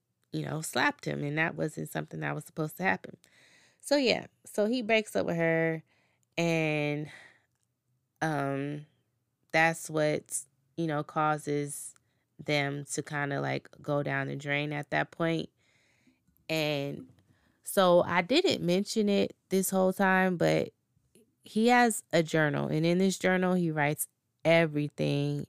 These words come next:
And so he decides to give Annette this journal. So before this, though,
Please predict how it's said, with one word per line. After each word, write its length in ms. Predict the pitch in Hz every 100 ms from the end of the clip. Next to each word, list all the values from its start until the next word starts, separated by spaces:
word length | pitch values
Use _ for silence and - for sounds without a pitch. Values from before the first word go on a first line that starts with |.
| -
And 300 | 147 147 151
so 440 | - 156 151 151 - _ _ _
he 240 | - 254
decides 1080 | 269 277 - 202 196 196 196 196 - - - _ _ _ _ _
to 200 | - 196
give 540 | 165 190 185 185 180 170
Annette 400 | 170 165 160 151
this 200 | - 151
journal. 440 | - 143 139 135 - _ _ _ _ - - - _ _ _ _ _
So 500 | - - 180 147 - - _ _
before 460 | 175 175 214 240 233
this, 320 | 160 160 160
though, 460 | - 151 151 151